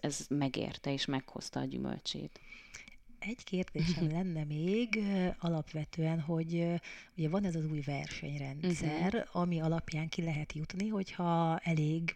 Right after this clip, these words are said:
Speaker 2: pontszámot
Speaker 1: Igen.
Speaker 2: gyűjtesz. Ö, jó, nyilván nincs, ö, hát amikor még én voltam, akkor ez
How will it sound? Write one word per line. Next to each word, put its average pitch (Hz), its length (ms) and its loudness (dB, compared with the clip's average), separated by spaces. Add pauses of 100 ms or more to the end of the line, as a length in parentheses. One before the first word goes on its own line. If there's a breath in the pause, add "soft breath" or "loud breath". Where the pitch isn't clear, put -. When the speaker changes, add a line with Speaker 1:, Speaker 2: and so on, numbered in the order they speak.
Speaker 2:
pontszámot 156 600 2
Speaker 1:
Igen. 151 280 2
Speaker 2:
gyűjtesz. 196 520 0 (540 loud breath)
Ö, 175 160 2 (240)
jó, 202 200 2
nyilván 180 380 6
nincs, 175 340 0
ö, 160 220 2 (340)
hát - 180 -4
amikor 175 320 4
még 160 160 0
én 156 180 0
voltam, 160 360 0
akkor 165 200 0
ez 147 140 -2